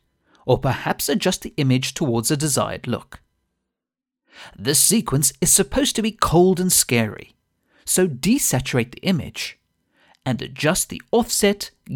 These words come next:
gain, and gamma to make it really moody. You can also switch to the gamma color wheel and drag it towards the blue.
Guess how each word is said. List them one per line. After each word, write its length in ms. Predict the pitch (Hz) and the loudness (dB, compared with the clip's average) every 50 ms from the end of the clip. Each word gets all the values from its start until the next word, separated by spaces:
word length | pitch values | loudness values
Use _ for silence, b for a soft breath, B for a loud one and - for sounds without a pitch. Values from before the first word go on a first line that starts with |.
| 127 120 | -2 0
gain, 340 | 151 165 156 147 147 151 - - | 2 2 2 2 0 -2 -2 -2
and 200 | 156 151 135 127 | -2 -2 0 0
gamma 380 | 127 175 226 247 165 120 117 | 0 0 0 0 0 0 -2
to 160 | - - - | -4 -4 -2
make 220 | 160 151 151 - - | -2 -2 -2 -2 -4
it 100 | - - | -6 -6
really 320 | - - - - - - | -6 -10 -10 -10 -10 -6
moody. 480 | 110 117 123 120 117 110 - - - _ _ _ _ _ _ _ _ _ _ _ _ _ _ _ _ _ _ _ _ _ _ _ _ _ _ _ _ B B B B B B | -2 0 2 2 2 0 -4 -10 -16 _ _ _ _ _ _ _ _ _ _ _ _ _ _ _ _ _ _ _ _ _ _ _ _ _ _ _ _ B B B B B B
You 180 | B - 110 113 | B -4 -2 0
can 180 | - 120 110 | 0 0 2
also 280 | 110 127 - - - 101 | 2 2 2 2 4 4
switch 440 | - - - 135 - - - - - | 4 4 4 2 0 0 -2 -6 -6
to 100 | - - | -8 -8
the 100 | - - | -8 -10
gamma 380 | 95 107 123 123 123 104 101 - | -8 -4 -4 -2 -2 -4 -6 -4
color 260 | - 208 262 285 208 | 0 2 4 6 6
wheel 460 | 135 127 127 127 127 123 127 131 131 B B B B B | 6 6 6 6 6 6 4 2 0 B B B B B
and 180 | 214 208 180 | 0 0 2
drag 300 | 135 190 190 190 196 185 | 2 2 2 2 2 0
it 100 | 208 202 | -2 -4
towards 500 | - - - 170 120 113 104 101 107 - | -4 -6 -4 -2 -2 -2 -2 -2 -4 -4
the 80 | - 123 | -4 -4
blue. 340 | 107 113 117 113 - - | -2 -2 -2 -2 -2 -6